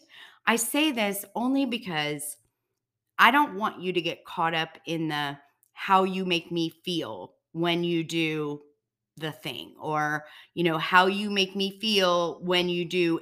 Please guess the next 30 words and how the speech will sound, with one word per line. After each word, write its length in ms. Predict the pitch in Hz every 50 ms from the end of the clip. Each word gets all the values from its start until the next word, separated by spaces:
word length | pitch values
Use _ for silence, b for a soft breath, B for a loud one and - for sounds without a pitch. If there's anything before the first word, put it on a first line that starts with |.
| -
A, 240 | - 165 170 165 165
B, 300 | 160 156 160 165 156 147
or 80 | 147 151
C. 440 | 151 - - 170 147 107 71 - _ _ b b b b b b b b _ _ -
And 120 | 240 247
I 100 | 247 254
see 300 | 247 240 - - 330 359
this 240 | 349 370 359 349 -
a 60 | 226
lot 440 | 202 190 175 156 147 143 147 151 - -
when 180 | - 170 175 170
a 80 | 170
child 460 | 165 - - 175 156 160 160 165 156 - -
is 140 | 170 160 -
being 320 | - 160 156 160 151 143
verbally 520 | 143 147 147 147 139 143 147 151 147 147
aggressive. 560 | 143 147 _ - - - 147 - - - - - _ - b b b b b b b b b _
One 280 | - 180 196 226 269
of 160 | 320 339 330
the 80 | 339 330
biggest 380 | 240 254 233 208 220 214 208 -
struggles 420 | - 180 160 156 151 156 156 -
for 220 | - - 165 - - -
our 200 | 151 165 170 175
kids 580 | 175 - - - 131 131 127 117 - - - _ _ _
is 160 | 170 165 - - _
understanding 920 | - 170 175 190 202 233 247 233 - - - 175 165 160 160 156 156 156 156 _ -
other 260 | 147 151 165 180 180
people's 420 | 180 - 165 151 165 175 175 -
perspectives. 920 | - - 196 190 - - 233 285 - - - - 82 95 _ - - -